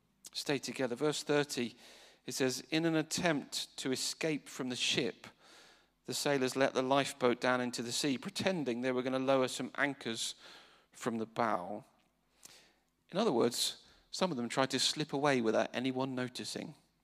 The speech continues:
They tried to be a little bit sneaky and just slip out the back door. They were experienced sailors.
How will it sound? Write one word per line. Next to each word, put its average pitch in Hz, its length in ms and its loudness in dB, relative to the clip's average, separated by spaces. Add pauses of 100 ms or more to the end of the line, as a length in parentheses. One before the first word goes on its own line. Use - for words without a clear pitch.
(300)
They 123 80 -4
tried 160 300 -2
to - 80 -12
be 123 160 0
a 120 40 -2
little 123 240 -2
bit 117 200 -2
sneaky 120 420 -4
and 110 100 -6
just 113 280 -4
slip - 260 -4
out 113 220 -4 (200)
the 127 80 -6
back - 380 -4 (540)
door. 107 400 -2 (540)
They 185 120 6
were 185 100 4
experienced 170 540 6
sailors. 151 340 6